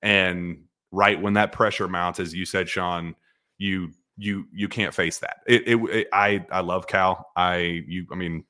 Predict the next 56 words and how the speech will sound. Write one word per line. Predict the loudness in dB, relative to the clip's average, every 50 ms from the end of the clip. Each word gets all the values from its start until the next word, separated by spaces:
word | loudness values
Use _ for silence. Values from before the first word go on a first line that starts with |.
| _
again, | -8 -4 -4 -4 -4 -6 -10 _ _ _ _ _ _ _ _ _ _ _ _ _ _ _ _ _ _ _ _ _ 2
I've | 2 4 4
been, | 2 0 0 0
we've | 0 0 0 2
been | 0 0 0
the | 0 -2 0
last | 0 2 4 4 6 6 4 4 2 -4 -8 -10 -14 -18 -14 _
media | -8 -6 -4 -4 -2 0 2 2
outlet, | 4 6 6 4 4 4 4 4 4 4
in | 2 2
my | 2 2 2
opinion, | 0 0 0 -2 0 0 0 0 -2 -2 -4 -6 -8 -12 -18 -20 -20 -20 -20 _ _ _ _ _ -20 -20 -14 _
to | 2 4 6 6 6 4 0 -6 -6 -2
throw | 2 4 6 6 6 6 6 4
the | 4 4 4 6 6 4 4 2 2 0 -2 -4 -10 -20 _ _ _ _ _ _ _ _ _ _ _
"all | 6 6 8 8
hell | 6 6 4 4
is | 2 2
breaking | 2 2 2 2 0 -2 -4 -2 0
loose, | 2 2 2 2 2 -2 -4 -6 -6
it's | -6 -8 -2
time | 0 2 4 4 2 2 0
to | -2
hit | -2 -2 -2
the | -2 -4 -4
panic | -4 -2 0 0 0 0 0 0
button." | 0 -2 -2 -2 -4
We | 0 2
haven't, | 2 2 2 0 -2 -2
we | -2 0
have | 0 0 2
not | 2 2 2 2
done | 0 0 0
that | 0 0 0
on | 0 -2 -4
this | -6 -6 -4
show. | -4 -2 -2 -2 -4 -8 -12 _ _ _ _ _ -2
I | -2 0
think | 0 -4 -4
for | -4 -4
the | -4
first | 0 2 2 2 2 0 -2 -2
time, | 0 2 2 2 2 0 -2 -4 0
that | 2 2 2 2 0
was | -2 -4 -6 -6
the, | -6 -6 -6 -6
that | -2 0 2 2 2
was | 0 -2
a | -4
time | -4 -4 -4 -2 -2
where | -2
I | -4
was | -2
like, | -4 -6 -6
"Man, | -6 -8 -6
that's, | -6 -8 -8 -10 -12 -12